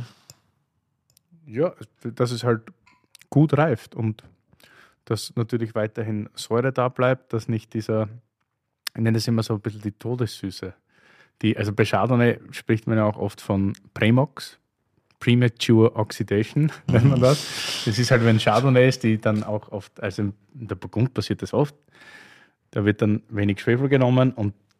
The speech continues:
drei Jahre später ist das Zeug durch, was natürlich nicht sein darf, meines Erachtens beim großen Wein, weil der super reifen sollte. Und ich hab da in der Nase dann oft so dieses,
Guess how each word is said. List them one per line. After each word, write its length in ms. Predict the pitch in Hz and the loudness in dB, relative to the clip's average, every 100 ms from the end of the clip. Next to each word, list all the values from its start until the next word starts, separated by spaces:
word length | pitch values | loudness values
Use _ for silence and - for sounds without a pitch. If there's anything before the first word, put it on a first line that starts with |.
| _ | _
drei 220 | - 98 104 | -4 -2 0
Jahre 180 | 104 | 0
später 380 | 107 - 104 117 | -2 2 2 4
ist 180 | 107 - | 2 2
das 100 | 110 | -8
Zeug 280 | - 104 - | -2 -2 2
durch, 260 | 123 113 - | 4 4 2
was 240 | 101 - - | -4 0 0
natürlich 380 | 104 107 104 | 2 2 2
nicht 280 | 98 98 - | 0 -2 -2
sein 300 | - 98 107 | -2 0 0
darf, 300 | 98 90 117 | 0 -2 2
meines 320 | 113 107 120 | 4 4 4
Erachtens 500 | 117 110 110 - 131 | 4 4 0 -2 -2
beim 180 | - 117 | 2 2
großen 440 | 117 107 113 120 110 | 4 4 2 0 2
Wein, 260 | 113 123 | 2 2
weil 140 | 107 101 | 0 0
der 280 | 104 101 98 | 2 0 -4
super 340 | 104 - 110 107 | -8 -6 0 2
reifen 260 | 104 - | 2 2
sollte. 380 | 110 95 92 104 | -4 -4 -6 -8
Und 200 | 98 90 _ - - - - _ _ _ _ - _ | -8 -14 _ -20 -20 -20 -20 _ _ _ _ -20 _
ich 200 | - 120 | -4 -4
hab 120 | - | 2
da 60 | 120 | 4
in 120 | 113 | 6
der 80 | 107 | 4
Nase 340 | 95 107 127 | 2 -2 0
dann 160 | 113 110 | 0 0
oft 260 | 107 - | -4 -6
so 120 | - 110 | -2 -2
dieses, 680 | 110 101 104 101 - - | -2 -2 -2 -2 -4 -14